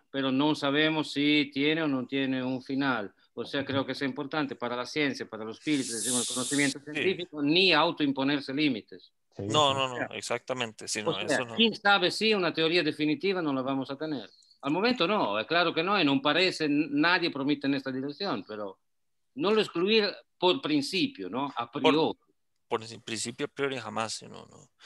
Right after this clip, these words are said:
Speaker 2: Y cuando dije exceso, yo digo que hay ciertos fenómenos en los que vemos el, eh, podemos vislumbrar el exceso. Porque, por ejemplo, existen todavía galaxias que no hemos conocido,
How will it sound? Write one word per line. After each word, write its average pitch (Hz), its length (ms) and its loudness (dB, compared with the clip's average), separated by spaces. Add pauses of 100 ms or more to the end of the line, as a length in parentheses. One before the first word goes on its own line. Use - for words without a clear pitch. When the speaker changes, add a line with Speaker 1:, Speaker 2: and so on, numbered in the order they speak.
(320)
Speaker 2:
Y 107 460 -2
cuando 113 280 -2
dije 110 220 -4
exceso, 143 600 0 (680)
yo 127 500 -8 (760)
digo 135 240 -4
que 113 220 0
hay 127 160 2
ciertos 156 840 0
fenómenos 143 600 -10
en 113 100 -10
los 107 220 -8
que - 280 -14 (400)
vemos 113 440 -2
el, 127 200 -8
eh, 123 200 -8 (100)
podemos 131 500 -6
vislumbrar 107 680 -8
el 123 120 -8
exceso. - 580 -4 (800)
Porque, 113 240 -8
por 101 160 -14
ejemplo, 110 500 -6 (280)
existen 120 800 -6
todavía 101 400 -8
galaxias 110 480 -4
que - 140 -14
no 95 120 -16
hemos 98 200 -12
conocido, 123 640 -6